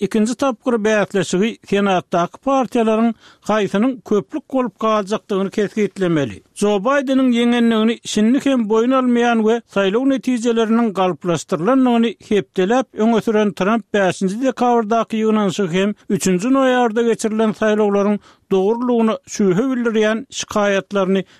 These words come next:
gaýtalamak üçin ulandy. Trump esas ştatlardaky kadiýetleriň we saýlaw resmiýetleriniň öz şikaýatlaryny red edenligine garamazdan, saýlaw galyplyklary we nädowur çemeleşmeleri baradaky aýyplamalaryny gaýtalamagyny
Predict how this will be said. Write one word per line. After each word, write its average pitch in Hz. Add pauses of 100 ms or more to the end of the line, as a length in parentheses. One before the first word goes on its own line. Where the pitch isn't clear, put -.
(100)
gaýtalamak 190
üçin 180
ulandy. 165 (320)
Trump 254 (140)
esas 208
ştatlardaky 247 (120)
kadiýetleriň 208
we 220 (300)
saýlaw 196 (120)
resmiýetleriniň 226 (180)
öz 247
şikaýatlaryny 226 (120)
red 214
edenligine 220
garamazdan, 190 (360)
saýlaw 196
galyplyklary 233
we 226 (120)
nädowur 196
çemeleşmeleri 233
baradaky 214
aýyplamalaryny 202 (260)
gaýtalamagyny 196